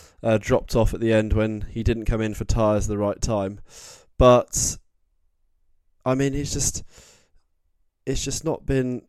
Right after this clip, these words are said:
what he wanted from that car. It's not been what he wanted in terms of wanting a race-winning car. The times when he's been up near the front is times when he's had to drag it himself.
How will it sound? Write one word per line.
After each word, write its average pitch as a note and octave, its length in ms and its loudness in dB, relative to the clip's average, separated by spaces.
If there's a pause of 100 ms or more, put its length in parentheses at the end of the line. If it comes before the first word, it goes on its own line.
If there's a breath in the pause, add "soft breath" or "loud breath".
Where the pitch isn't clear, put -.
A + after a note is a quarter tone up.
(260)
what C3+ 200 -2
he C3+ 60 -2
wanted C3+ 420 0
from A2+ 160 -6
that G#2+ 160 -6
car. D3+ 260 2
It's D3+ 140 -4
not - 160 -6
been B2 160 -2
what A#2+ 120 0
he A#2+ 60 -2
wanted A#2 640 -2
in A#2 120 -10
terms A#2 320 -4
of A2+ 360 -4 (720)
wanting B2+ 500 0
a A#2+ 60 2
race-winning A#2+ 520 2
car. A#2 440 0 (640 loud breath)
The C3 80 -8
times D#3 240 4
when D3 100 0
he's B2+ 100 0
been C#3 140 2
up C3+ 120 -2
near C3+ 120 0
the A#2+ 60 0
front C3+ 300 0
is A#2 80 -4
times A#2+ 240 2
when A#2 100 -4
he's C3+ 240 -4
had C3 140 -4
to A2+ 80 -8
drag A#2+ 320 -4
it A2 60 -8
himself. G#2 880 -4